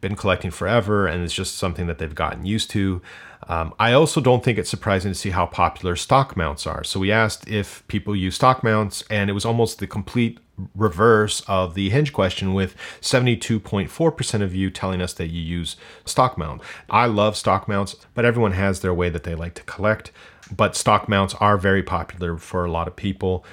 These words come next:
and certainly a lot more than stamp hinges are today. Harkening back to earlier part of the survey when we saw how popular cancels and postmarks were,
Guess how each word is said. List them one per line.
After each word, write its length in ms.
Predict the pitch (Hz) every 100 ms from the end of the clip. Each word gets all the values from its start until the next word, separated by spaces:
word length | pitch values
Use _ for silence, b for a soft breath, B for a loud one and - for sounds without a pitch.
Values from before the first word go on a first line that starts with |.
| B -
and 280 | 95 95
certainly 360 | - 104 92 95
a 80 | 87
lot 240 | 85 80
more 280 | 92 87 85
than 240 | 85 80
stamp 280 | 85 92 87
hinges 400 | 101 87 87 82
are 260 | - 85 82
today. 400 | - 104 104 - - _ _ _ _ _ _ _ _ _ B B B -
Harkening 400 | 147 151 143 104
back 260 | 101 104
to 340 | - 101 92 92
earlier 300 | 107 107 101
part 180 | - 90
of 80 | 85
the 80 | 82
survey 400 | - 87 82 82
when 200 | 82 82
we 120 | 82
saw 240 | - 90
how 160 | 80 87
popular 460 | - 85 - 85
cancels 500 | - 90 82 - 87
and 160 | 76 73
postmarks 640 | 104 113 - 76 78 -
were, 220 | 78 73